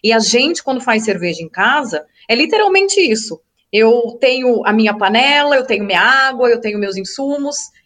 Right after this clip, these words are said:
Então, a primeira leva pode ser que não seja igual à segunda, à terceira e à quarta. Então, assim, pro meu conceito como uma cervejeira caseira,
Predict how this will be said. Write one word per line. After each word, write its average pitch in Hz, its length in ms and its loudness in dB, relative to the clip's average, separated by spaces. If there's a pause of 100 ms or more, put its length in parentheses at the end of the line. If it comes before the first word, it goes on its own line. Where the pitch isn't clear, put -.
Então, 262 400 -2
a 254 60 0
primeira 262 320 0
leva 254 320 2
pode 240 200 0
ser 233 120 -2
que 226 60 -4
não 226 100 -2
seja 220 220 -2
igual 196 180 0
à 202 60 0
segunda, 220 580 -2
à 202 60 0
terceira 208 460 -2
e - 20 2
à 208 80 0
quarta. 165 440 0
Então, 262 300 2
assim, 233 500 -2
pro 240 160 -2
meu 240 260 4
conceito 240 840 -2
como 220 180 0
uma 214 160 2
cervejeira 196 580 0
caseira, 196 840 0